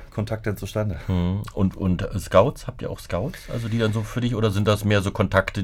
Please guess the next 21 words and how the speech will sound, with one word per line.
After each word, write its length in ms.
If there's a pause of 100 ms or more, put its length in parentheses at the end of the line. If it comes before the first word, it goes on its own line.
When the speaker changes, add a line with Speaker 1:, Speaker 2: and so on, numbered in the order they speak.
(100)
Speaker 2:
wo 100
du 60
sagst, 320
äh, 80
kennst 260
du 60
dich 100
noch 120
einen 100
halben, 280
oder? 260 (640)
Speaker 1:
Ähm, 1900
Scouts 500
in 120
dem 200
Sinne, 300 (260)
ich 160
sag 140
mal, 140
das, 220 (200)
so, 340